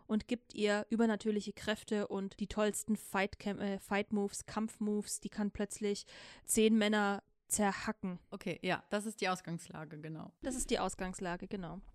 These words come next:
Speaker 2: Und das spielt halt hundert Jahre vor den ganzen Charles Dickens-Krams. Also ist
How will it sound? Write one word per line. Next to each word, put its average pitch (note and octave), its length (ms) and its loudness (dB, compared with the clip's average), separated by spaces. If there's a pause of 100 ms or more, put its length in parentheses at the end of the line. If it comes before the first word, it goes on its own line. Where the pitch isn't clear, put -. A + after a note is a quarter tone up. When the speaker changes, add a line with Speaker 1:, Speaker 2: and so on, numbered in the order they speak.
Speaker 2:
Und A#3+ 140 10
das A3+ 100 8
spielt - 260 6
halt A3+ 140 10
hundert A3 320 8
Jahre F3 240 6
vor F3 220 4
den D#3 140 0
ganzen D#3 280 0
Charles D3 360 -2
Dickens-Krams. F#3 960 2
Also F3 640 4 (240)
ist - 360 0